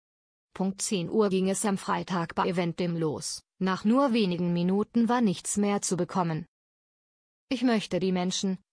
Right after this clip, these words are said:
die meine Konzerte besuchen, bestmöglich unterhalten und ihnen einen schönen Abend bereiten. Ich kann mich glücklich schätzen,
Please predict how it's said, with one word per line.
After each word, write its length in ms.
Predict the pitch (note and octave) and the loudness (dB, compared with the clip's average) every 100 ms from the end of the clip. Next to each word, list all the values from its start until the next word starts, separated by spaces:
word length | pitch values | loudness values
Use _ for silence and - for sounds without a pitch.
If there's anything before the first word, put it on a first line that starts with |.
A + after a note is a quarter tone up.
| - | -6
die 140 | F#3 | -2
meine 260 | F#3 F3+ G3+ | 0 0 0
Konzerte 640 | B3 B3 - F#3+ F3+ F3+ | -2 -2 0 0 0 -2
besuchen, 640 | F3+ D#3+ F#3 E3+ E3 D#3 - _ | -2 -2 -4 -4 -6 -8 -10 _
bestmöglich 720 | G#3+ A3 A#3 A3 G3 - G3 - | -2 -2 2 2 2 -2 -2 0
unterhalten 680 | G3+ G#3+ G#3+ G3+ - G3 | 0 0 0 0 0 -2
und 180 | F3+ - | -2 -2
ihnen 320 | A3 G#3+ G#3+ | 0 2 2
einen 280 | - A3 A3+ | 2 2 2
schönen 380 | - A3+ G3 G3 | 2 2 2 2
Abend 420 | - F3 F3 E3 | 2 2 0 -4
bereiten. 640 | E3 D3+ D3+ - D#3+ D#3 - _ _ _ | -4 -4 -6 -6 -8 -8 -10 _ _ _
Ich 160 | F#3 - | -4 0
kann 220 | G3 F#3 | 0 2
mich 160 | G3 - | 0 -2
glücklich 480 | G3 G3+ F3 - | -2 -2 -6 -2
schätzen, 480 | - B3 - A3+ G#3 | 0 0 -2 -2 -2